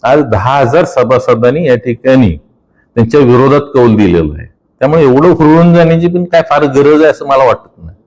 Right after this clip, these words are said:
आणि या ठिकाणी मुळातच तुमच्या माहितीसाठी सांगतो, सहकारामध्ये इलेक्शन लावणं हीच फार मोठी गोष्ट असते, पण किमान नाही म्हणलं तरी त्यांच्या विरोधात या ठिकाणी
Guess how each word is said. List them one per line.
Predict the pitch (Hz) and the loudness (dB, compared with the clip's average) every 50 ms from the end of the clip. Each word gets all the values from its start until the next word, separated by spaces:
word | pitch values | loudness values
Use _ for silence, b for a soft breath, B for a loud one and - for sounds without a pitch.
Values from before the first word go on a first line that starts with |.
| _ _ _ _ _ _ _ _ _ _ _ _ _ _ _ _ _ _ _ _ _ _ _ _ _ - | _ _ _ _ _ _ _ _ _ _ _ _ _ _ _ _ _ _ _ _ _ _ _ _ _ -2
आणि | - 151 160 131 | 0 2 2 4
या | 117 131 | 2 2
ठिकाणी | 131 156 151 143 156 156 160 165 | 2 0 -2 0 0 0 2 2
मुळातच | 151 139 147 156 165 165 - 185 170 165 | 2 2 2 2 0 0 0 -2 -2 -2
तुमच्या | - 160 143 - 160 156 | -4 -8 -4 -2 -2 0
माहितीसाठी | 160 147 131 - 151 147 151 156 147 156 | 0 0 -2 -2 -2 -2 -2 0 0 0
सांगतो, | 147 147 143 135 - - 156 | 0 0 -2 -2 -4 -6 -8
सहकारामध्ये | - - 139 120 - 143 143 147 147 147 151 151 147 131 | -2 -2 -2 -2 0 -2 0 0 0 0 0 0 0 2
इलेक्शन | 131 135 147 147 - 175 165 | 2 2 0 -2 0 -2 0
लावणं | 160 160 160 147 143 135 123 101 98 113 _ _ _ _ _ _ - - | 2 2 2 2 2 2 0 -2 -4 -6 _ _ _ _ _ _ -2 -2
हीच | 170 170 - - | -2 -2 0 -2
फार | 165 156 | -2 0
मोठी | 165 165 156 160 - 160 | 0 0 -2 0 0 0
गोष्ट | 156 151 143 143 - - 135 | 2 2 0 0 -2 -2 -2
असते, | 113 101 - - _ 95 98 117 - _ _ _ _ _ _ - | -2 -2 -4 -14 _ -16 -16 -16 -16 _ _ _ _ _ _ -8
पण | 143 | -8
किमान | 139 - - 139 156 170 180 | -6 -4 -2 0 0 2 2
नाही | 175 160 151 160 160 | 2 2 2 2 2
म्हणलं | 165 147 143 151 160 | 2 2 2 0 0
तरी | 156 156 175 165 160 | 0 -2 -2 -2 -2
त्यांच्या | 156 156 143 - - 156 | -2 -2 -2 0 0 2
विरोधात | 151 156 151 156 147 131 110 98 - 110 | 2 2 2 2 2 2 2 0 0 0
या | 127 135 | -2 -2
ठिकाणी | 131 139 143 139 - 147 143 147 156 160 | 0 -2 -4 -4 -2 -2 -2 -2 -2 -6